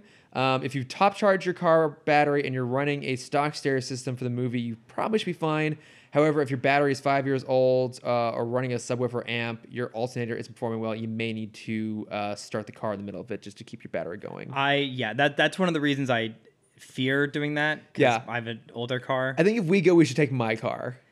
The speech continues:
Speaker 2: Yeah, well, I've also seen people, you can buy, 'cause it's through, like, uh, it's through the radio, it's like an F M channel,
Speaker 1: Yeah.
Speaker 2: right? So I've seen people buy just an external radio that attaches to the
Speaker 1: Oh,
Speaker 2: car.
Speaker 1: okay, that's smart.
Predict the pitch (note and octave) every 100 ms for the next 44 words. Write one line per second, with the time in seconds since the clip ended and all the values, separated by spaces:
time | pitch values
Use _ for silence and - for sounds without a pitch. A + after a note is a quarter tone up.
0 | _ C3+ A#2+ C3+ F3+ E3+ G3 G3+ F#3+ E3
1 | - D#3+ D#3+ D3+ D3 D#3 B2+ C3+ B2+ C#3
2 | D3 C#3+ - C#3 B2+ F3+ E3+ C#3 B2 -
3 | - - B2 A2 G2+ - - _ _ _
4 | _ - C3 F#3 D#3+ C#3+ B2+ G#2+ C#3 A#2+
5 | A#2+ A2 A#2 G#2 G2+ _ _ - C3+ F3
6 | E3 A2+ B2 _ _ _ _ - D3+ C3+
7 | C3 - D#3 D3+ C#3 A#2+ B2 B2 B2+ A#2+
8 | B2+ A#2 - C3 A#2+ A2 G#2 B2 B2 G#2+
9 | G2 F#2 F#2+ A#2 A#2 E3 F3 E3+ E3+ E3
10 | D3+ D3+ C#3+ D3 B2 B2+ B2 C3 A2+ G#2